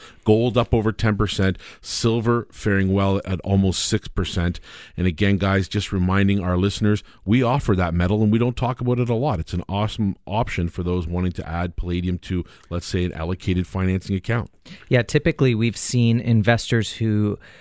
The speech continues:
Speaker 2: got their gold allocation, got their silver allocation, and then they move into the other precious metals. So that's really the, uh, precious metal investors who have been able to take advantage of palladium in the past. And we have lots of investors like that who have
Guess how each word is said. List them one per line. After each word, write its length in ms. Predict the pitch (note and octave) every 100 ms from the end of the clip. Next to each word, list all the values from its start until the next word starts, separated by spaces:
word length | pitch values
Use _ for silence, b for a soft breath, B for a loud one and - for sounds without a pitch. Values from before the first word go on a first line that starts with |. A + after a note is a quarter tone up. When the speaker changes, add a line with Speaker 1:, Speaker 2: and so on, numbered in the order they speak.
| B B
Speaker 2:
got 220 | A#2+ A#2+
their 120 | A#2+
gold 280 | G#2 A2+ A2
allocation, 640 | G#2+ G#2+ G#2 A2+ G#2 A2 G#2
got 220 | G#2 G2+
their 100 | G#2
silver 400 | - A#2 G#2 G2+
allocation, 720 | G#2 G2+ G2+ - G2+ - G#2+
and 160 | F#2+ G2+
then 140 | G2+
they 100 | G#2
move 300 | G#2 G#2+ G#2+
into 300 | G#2 G2+ G2+
the 160 | G2+ G2
other 260 | F#2 G2+
precious 380 | G2 G#2 - G2
metals. 320 | G#2 G2+ A#2
So 120 | - A2+
that's 300 | C#3+ D3+ -
really 320 | D3+ D3 B2+ B B B
the, 640 | B2 A2+ G#2+ A2+ - G2+
uh, 80 | - -
precious 380 | - A#2+ A#2+ -
metal 180 | A2 G#2+
investors 600 | G2+ G2+ G2+ G#2+ G2+ -
who 240 | A2+ G2+
have 140 | G2
been 120 | - G2+
able 180 | G2+
to 80 | -
take 240 | - G#2 G2
advantage 460 | F2+ G2 F#2+ G2
of 100 | F#2+
palladium 540 | - F#2+ G2 G2+ G2+ F#2
in 100 | F2+
the 60 |
past. 420 | - G2+ G2+ G#2 B B B
And 100 | G#2+
we 80 | G2
have 140 | G2+ G2+
lots 320 | G#2+ G#2+ G#2
of 80 | G2
investors 500 | G2 G2 - G2 G2
like 220 | G2 F#2
that 240 | F#2+ F#2
who 120 | A2+
have 400 | F#2 G2 G#2+ G#2